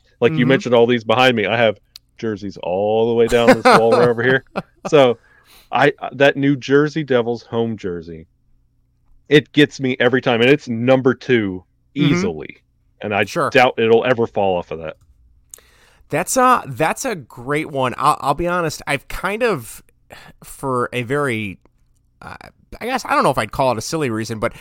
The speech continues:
Speaker 2: I've kinda taken a liking to the Devils lately. Um, funny story, when my daughter was born, we were sitting in the hospital, my wife and I, and she was nice enough to let me put the Hawks game on because she didn't care what was on at that point.
Speaker 1: Yeah.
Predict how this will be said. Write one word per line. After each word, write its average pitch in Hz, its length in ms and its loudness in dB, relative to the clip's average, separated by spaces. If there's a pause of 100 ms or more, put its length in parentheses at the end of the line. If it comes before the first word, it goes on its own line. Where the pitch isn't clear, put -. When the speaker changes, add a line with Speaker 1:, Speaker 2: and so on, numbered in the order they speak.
(140)
Speaker 2:
I've 170 140 -2
kinda 285 300 -2
taken 233 380 -6
a 170 60 -4
liking 156 600 -6
to - 140 -8
the 190 80 -4
Devils 190 500 -4
lately. 196 600 -4 (340)
Um, 131 480 0 (180)
funny 208 360 -2
story, 160 440 -2
when 139 160 -6
my 139 220 -2
daughter 170 400 -2
was 127 160 -6
born, 123 380 -4
we 123 100 -6
were 120 80 -4
sitting - 240 -12
in 143 60 -8
the 120 80 -4
hospital, 127 380 -4
my 123 120 -6
wife 120 260 -6
and 139 100 -6
I, 120 160 -4
and 117 480 -6 (460)
she - 220 -6
was 170 180 -2
nice 160 240 -4
enough 165 180 -4
to 139 60 -10
let 139 120 -6
me 156 100 -8
put - 180 -8
the 120 80 -6
Hawks 135 320 -8
game 104 200 -6
on 98 200 -6
because 101 480 -10
she - 460 -12
didn't 117 380 -8
care 117 320 -6
what 110 180 -6
was 107 140 -8
on 101 180 -6
at 104 80 -10
that 101 180 -8
point. 101 300 -6
Speaker 1:
Yeah. 87 180 -4